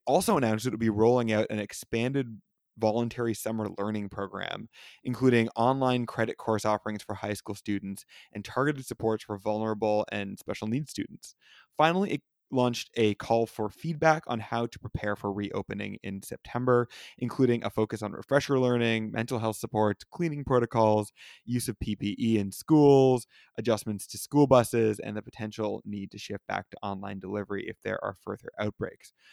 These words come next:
So I'm sure parents and educators across the province are wondering,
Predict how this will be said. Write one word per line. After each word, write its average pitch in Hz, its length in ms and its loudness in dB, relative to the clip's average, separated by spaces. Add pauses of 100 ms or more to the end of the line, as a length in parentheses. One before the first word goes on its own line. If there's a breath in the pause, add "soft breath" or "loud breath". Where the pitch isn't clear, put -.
(140 soft breath)
So - 140 -4
I'm 143 100 0
sure 160 460 6
parents 110 400 -2
and 101 100 -6
educators 98 560 -6
across - 300 -6
the - 80 -20
province 98 400 -8
are 98 80 -4
wondering, 98 480 -8